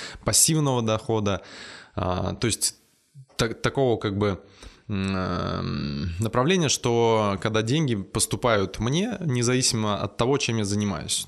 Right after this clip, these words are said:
То есть, э, я не знаю, там, путешествую, я провожу время с семьёй, там, сплю, или я там заболел, а, или занимаюсь основной своей работой, да, то есть несмотря на это, чтобы ко мне поступали какие-то дополнительные средства, потому что,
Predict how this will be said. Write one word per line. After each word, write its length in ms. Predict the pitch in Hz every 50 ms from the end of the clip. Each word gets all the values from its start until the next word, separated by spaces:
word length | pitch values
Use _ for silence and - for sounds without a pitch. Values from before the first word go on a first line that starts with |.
| -
То 60 | -
есть, 220 | 95 - - - -
э, 40 | 98
я 280 | 92 90 90 82 87
не 120 | 104 107 101
знаю, 160 | 95 90 82
там, 80 | 90 90
путешествую, 720 | - 156 147 147 - - 113 107 101 - - - 101 92
я 60 | 92
провожу 340 | 87 - 101 110 120 127 139
время 240 | 131 120 127 120 110
с 40 | -
семьёй, 480 | - - 117 101 92 95 95 92 90
там, 160 | - 90 87 85
сплю, 440 | - - - 110 104 107 107 101
или 120 | 98 92 95
я 100 | 101 95
там 160 | - 90 90
заболел, 560 | 92 113 123 123 113 101 95 92 87 87 87 - - - - - - - - - -
а, 280 | 98 92 90 90 87 87 -
или 160 | 120 123 127
занимаюсь 420 | 113 113 117 117 123 120 113 -
основной 380 | - 101 - 123 113 107 101 95
своей 260 | - - 101 90 90
работой, 440 | 87 92 92 95 92 90 - 90 90
да, 120 | 98 117 -
то 80 | -
есть 120 | 117 - -
несмотря 460 | 104 98 - - 117 117 120 113 95
на 120 | 98 113
это, 140 | 170 208 -
чтобы 260 | 131 - - 107 98
ко 120 | - 107 101
мне 120 | 123 139
поступали 380 | - - - - - 117 104 104
какие-то 240 | 104 - 104 104
дополнительные 460 | 98 - - 113 113 113 - - 110 107
средства, 360 | - - 190 285 - - -
потому 260 | - - 123 123 123
что, 260 | - - - 107 -